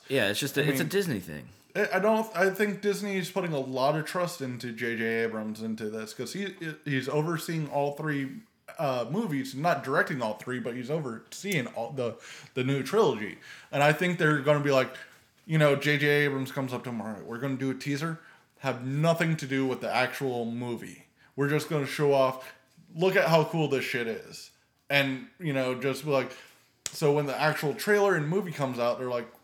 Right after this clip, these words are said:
Speaker 2: "Whoa, that's amazing."
Speaker 1: I don't think that's true. I think that if that were the case, then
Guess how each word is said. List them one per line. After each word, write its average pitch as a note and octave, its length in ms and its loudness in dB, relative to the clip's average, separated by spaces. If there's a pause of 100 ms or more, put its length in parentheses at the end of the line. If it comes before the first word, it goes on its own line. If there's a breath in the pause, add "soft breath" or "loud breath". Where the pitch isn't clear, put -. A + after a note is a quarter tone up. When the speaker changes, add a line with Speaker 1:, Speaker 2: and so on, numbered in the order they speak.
Speaker 2:
"Whoa, F#3 400 -4
that's E3+ 260 0
amazing." F3 580 -2 (540 soft breath)
Speaker 1:
I E3 80 8
don't D#3 120 8
think C#3 160 6
that's A2+ 200 2
true. A2 220 2
I A2 120 6
think C#3 160 -2
that B2+ 260 2
if A2+ 140 -4
that A#2+ 300 0
were B2+ 340 0
the A#2 100 -2
case, C3+ 400 0
then A2+ 640 0